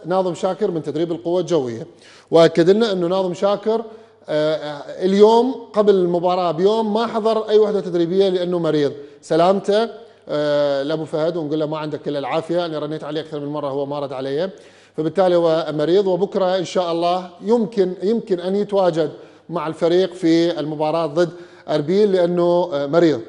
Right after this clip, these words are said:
وجاسم غلام أيضًا ترك الباب مفتوح لمسألة ما ممكن أن يحدث بعد مباراة أربيل. يعني ال-، الأمور غير واضحة بالنسبة لل-، للقوة الجوية، ممكن يخسرون لا سمح الله، وبالتالي،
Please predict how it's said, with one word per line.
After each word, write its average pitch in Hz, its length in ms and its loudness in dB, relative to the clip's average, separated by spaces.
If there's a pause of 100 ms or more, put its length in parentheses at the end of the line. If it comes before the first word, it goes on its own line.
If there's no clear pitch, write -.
(320)
وجاسم 185 1300 2
غلام 220 180 2
أيضًا 226 200 -2
ترك 220 300 0
الباب 208 300 2
مفتوح 226 520 0
لمسألة 208 760 2
ما 208 140 -4
ممكن 214 360 -2
أن 269 160 -4
يحدث 208 420 -2 (340)
بعد 190 380 0
مباراة 165 480 0 (100)
أربيل. 151 360 0 (420)
يعني 202 420 4
ال-، - 920 -10
الأمور 196 420 2
غير 202 200 6
واضحة 196 340 2
بالنسبة 156 360 -4
لل-، 151 240 -4
للقوة 151 400 -2
الجوية، 160 380 0
ممكن 170 380 -2
يخسرون 170 600 -2 (300)
لا 160 120 0
سمح 160 260 -6
الله، 160 200 -2
وبالتالي، 156 600 -2